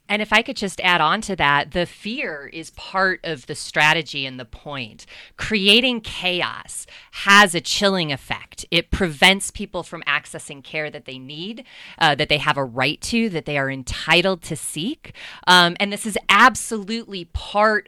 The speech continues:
of the conservative plan to sow chaos while they're doing real,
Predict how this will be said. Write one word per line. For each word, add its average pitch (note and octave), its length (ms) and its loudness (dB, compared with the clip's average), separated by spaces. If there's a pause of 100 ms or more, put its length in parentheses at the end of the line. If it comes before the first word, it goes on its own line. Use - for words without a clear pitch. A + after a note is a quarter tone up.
of E3+ 520 2 (280)
the E3+ 560 0
conservative F#3 840 0
plan E3+ 840 0
to D#3+ 720 -2 (480)
sow F3+ 340 4
chaos E3 800 6
while D#3 960 6
they're E3 240 2
doing D3 800 0
real, E3+ 400 2